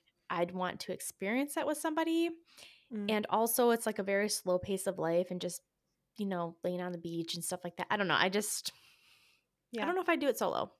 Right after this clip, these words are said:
Speaker 2: Yeah.
Speaker 1: But, you guys, we are going to Costa Rica, so we will be adding another Central American country to our
Speaker 2: Yes.
Speaker 1: list.
Speaker 2: <laughs>
Speaker 1: We are hosting a group trip in May, so May eighteenth through the twenty-fourth.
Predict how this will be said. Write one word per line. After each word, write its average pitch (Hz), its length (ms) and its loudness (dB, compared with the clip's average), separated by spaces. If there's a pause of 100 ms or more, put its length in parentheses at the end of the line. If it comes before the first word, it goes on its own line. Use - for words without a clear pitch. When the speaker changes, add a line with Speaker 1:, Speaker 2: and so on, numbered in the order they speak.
(100)
Speaker 2:
Yeah. - 60 -20 (360)
Speaker 1:
But, 214 220 8 (260)
you 208 100 0
guys, 196 280 8
we 208 140 0
are 190 140 4
going 202 420 2
to 196 500 2
Costa 190 280 -2
Rica, 190 360 0
so 202 220 -2
we 185 200 -2
will 185 200 6
be 202 220 2
adding 196 320 2
another 185 580 4
Central 185 420 -2
American 185 960 2
country 185 640 0
to - 200 -6
our 175 220 0
Speaker 2:
Yes. - 240 0
Speaker 1:
list. - 460 4 (260)
Speaker 2:
<laughs> 254 180 -4
Speaker 1:
We 214 140 2
are 190 100 8
hosting 220 400 2
a 202 80 4
group 190 300 0
trip 180 400 2 (160)
in 185 400 -2
May, 170 420 4
so 190 220 2
May 180 220 0
eighteenth 190 440 -4
through 190 120 -4
the 185 80 -6 (220)
twenty-fourth. 202 800 4